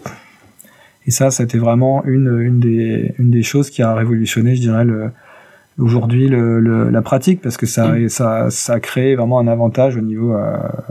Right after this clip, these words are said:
Speaker 1: transfert d'énergie assez, euh, assez important. Moi, tous les patins que j'avais testés aussi, où, où je roulais encore à l'époque, il y avait parfois des, des, des plaques en plastique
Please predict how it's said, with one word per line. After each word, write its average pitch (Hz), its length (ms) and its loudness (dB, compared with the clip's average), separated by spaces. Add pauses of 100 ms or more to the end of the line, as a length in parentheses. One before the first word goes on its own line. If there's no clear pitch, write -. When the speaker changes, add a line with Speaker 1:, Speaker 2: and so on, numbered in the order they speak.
(320)
Speaker 1:
transfert 117 340 -2
d'énergie 113 500 0
assez, 117 300 -2
euh, 113 100 0 (1000)
assez - 180 -2
important. 127 380 -2
Moi, 120 300 2
tous 113 160 -4
les 127 80 4
patins 123 260 0
que 123 80 -2
j'avais 113 160 0
testés 117 380 -2
aussi, 120 240 0
où, 120 240 -2
où 117 80 0
je 110 80 -4
roulais 120 220 0
encore 120 240 0
à 117 40 0
l'époque, 143 320 -2
il 135 40 0
y - 20 0
avait 107 100 -6
parfois - 320 -4
des, 110 240 -2
des, 113 200 -4 (640)
des 117 80 -20
plaques 123 220 -2
en 120 60 0
plastique - 640 -4